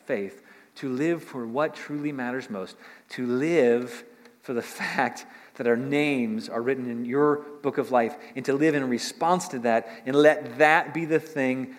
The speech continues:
that motivates how we interact with people too. God, I pray for all those who have not placed their faith and hope in you, that you bring conviction and you reveal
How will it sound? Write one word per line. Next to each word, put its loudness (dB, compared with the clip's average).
that 0
motivates 4
how -2
we 2
interact 4
with -2
people -12
too. -16
God, -4
I -2
pray -2
for -8
all -2
those -2
who -6
have -8
not -6
placed -8
their -12
faith -10
and -14
hope -10
in -16
you, -8
that -18
you -14
bring -10
conviction -10
and -10
you -8
reveal -2